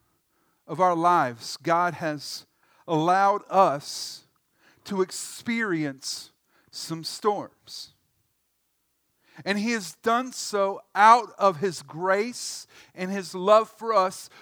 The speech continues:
to prove to us that there are things in our lives that need to get better.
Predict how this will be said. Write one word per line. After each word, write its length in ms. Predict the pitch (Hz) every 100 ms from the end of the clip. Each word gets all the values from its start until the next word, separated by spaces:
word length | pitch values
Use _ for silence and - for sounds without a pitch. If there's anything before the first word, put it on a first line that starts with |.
| _
to 120 | -
prove 540 | 202 - 233 247 294 269
to 220 | - 196
us 460 | 165 165 - - - _ _
that 160 | - 208
there 140 | 226
are 100 | 220
things 640 | 196 - 240 240 233 226 - -
in 200 | 220 247
our 160 | 220 175
lives 520 | 160 151 156 156 - _ _
that 200 | 190 170
need 520 | 165 220 220 180 143 - _
to 140 | - 170
get 260 | 160 -
better. 340 | 135 175 104